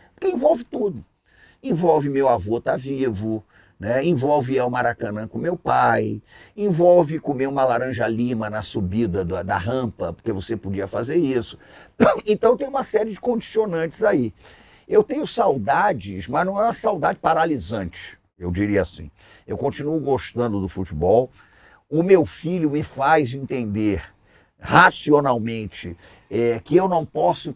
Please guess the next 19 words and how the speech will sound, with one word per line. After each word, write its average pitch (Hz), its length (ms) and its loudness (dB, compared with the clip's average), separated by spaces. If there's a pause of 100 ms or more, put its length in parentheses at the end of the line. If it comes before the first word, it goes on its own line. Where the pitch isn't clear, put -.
querer 175 520 4 (720)
que 143 100 2
ele 170 180 10
construa 156 840 -2
as 117 100 -2
suas 127 280 -2
afeições 117 760 -4
em 139 80 -4
cima 120 420 -4
do 117 100 -8
que 156 120 -6
ele 147 100 -4
não 123 160 -6
vai 113 180 0
ter, 110 180 -6
mas 107 220 -6
que 120 100 -6
eu 113 100 -2
tive, 120 440 -10